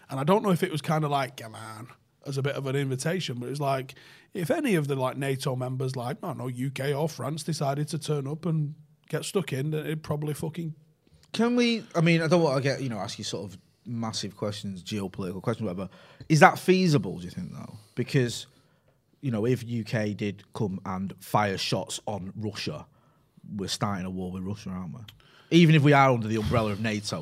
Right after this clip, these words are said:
Speaker 2: we're still going to war with Russia, which could, in theory, end in Armageddon or
Speaker 1: That was a
Speaker 2: something.
Speaker 1: fucking Lance Corporal, Jay. You're asking questions
Speaker 2: Sorry.
Speaker 1: way above my station.
Speaker 2: Sorry.
Speaker 1: I don't know.
Speaker 2: Right.
Speaker 1: But
Speaker 2: Let me ask you a different question then, going on back to what you just said.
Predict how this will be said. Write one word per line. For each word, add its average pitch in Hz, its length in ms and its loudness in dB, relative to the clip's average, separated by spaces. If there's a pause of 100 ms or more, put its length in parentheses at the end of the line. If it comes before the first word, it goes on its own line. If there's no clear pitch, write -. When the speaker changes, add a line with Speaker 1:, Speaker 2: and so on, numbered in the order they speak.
Speaker 2:
we're 98 100 -4
still 110 280 -4
going 95 240 -4
to - 140 -6
war 98 160 -2
with 95 120 -6
Russia, 104 340 -2 (280)
which 104 240 -4
could, 131 380 6
in 131 160 0
theory, 107 420 0
end 98 180 -6
in 95 300 -8
Armageddon 90 600 -6
or - 40 -16
Speaker 1:
That 220 140 2
was 175 80 2
a 160 40 4
Speaker 2:
something. 143 160 -2
Speaker 1:
fucking 151 180 -4
Lance 131 180 -4
Corporal, 156 320 0
Jay. 135 180 -2
You're 135 100 2
asking 143 300 -4
questions 127 420 -4
Speaker 2:
Sorry. 117 200 4
Speaker 1:
way 139 60 2
above 135 200 -2
my 131 180 -2
station. 123 240 -4
Speaker 2:
Sorry. 123 320 8 (400)
Speaker 1:
I 196 60 12
don't 196 160 10
know. 147 240 4 (120)
Speaker 2:
Right. 101 300 2 (160)
Speaker 1:
But 185 80 8
Speaker 2:
Let 160 80 12
me 220 60 12
ask 208 180 10
you 214 60 12
a - 20 8
different 156 260 6
question 131 260 6
then, 113 100 2
going 123 200 6
on 113 120 2
back 113 180 4
to - 100 2
what 110 100 4
you 110 60 2
just 113 160 0
said. 90 260 2